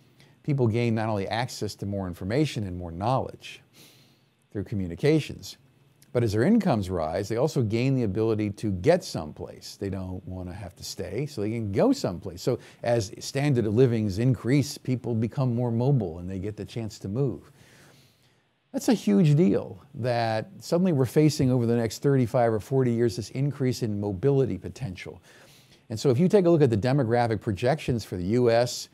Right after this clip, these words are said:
or, say, Europe, you can pretty much project the, the population growth of the native population based on fertility estimates. The great outlier here is the migration patterns,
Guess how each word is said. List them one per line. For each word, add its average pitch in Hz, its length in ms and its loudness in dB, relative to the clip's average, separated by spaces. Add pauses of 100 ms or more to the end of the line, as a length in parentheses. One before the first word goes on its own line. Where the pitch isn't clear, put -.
(560)
or, 98 360 2
say, 87 220 -6
Europe, 123 500 2 (560)
you 147 100 -4
can 165 140 2
pretty 311 240 4
much 180 260 2
project 135 440 2
the, - 80 -2
the 95 240 -4
population 127 640 0
growth 110 280 0
of 98 80 -6
the 92 80 -6
native 110 300 -2
population 113 680 -4
based 98 260 -4
on 92 140 -6
fertility 92 600 -2
estimates. - 540 -16 (380)
The 117 80 -2
great 165 260 6
outlier 104 640 2
here 95 300 -2
is 107 240 -4
the 127 160 0
migration 165 600 0
patterns, - 640 -10